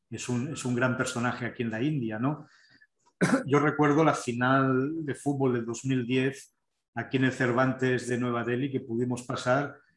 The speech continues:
y fue realmente una explosión. La gente casi saltaba las vallas para entrar a ver el partido y celebrar ese título mundial, ¿no? Por lo tanto, esa es otra parte de la cultura. Pero como digo,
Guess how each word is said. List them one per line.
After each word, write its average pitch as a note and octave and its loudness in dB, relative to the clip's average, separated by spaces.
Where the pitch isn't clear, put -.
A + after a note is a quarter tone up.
y B2+ -8
fue C3+ -2
realmente B2+ 2
una C#3+ 2
explosión. C3+ 0
La A2+ 2
gente C3+ 0
casi E3+ -2
saltaba D3 4
las B2+ 4
vallas D#3 0
para B2+ -2
entrar C#3 0
a B2+ 0
ver C3 2
el C3+ 2
partido C#3 2
y B2 2
celebrar B2+ 0
ese B2 -6
título C#3 2
mundial, B2+ 4
¿no? E3 2
Por D#3 2
lo C#3 2
tanto, E3 0
esa C#3 -2
es E3 -2
otra D#3+ 2
parte D3+ 4
de D#3 4
la C3 2
cultura. B2 -4
Pero C3+ 4
como C#3+ 4
digo, C#3 4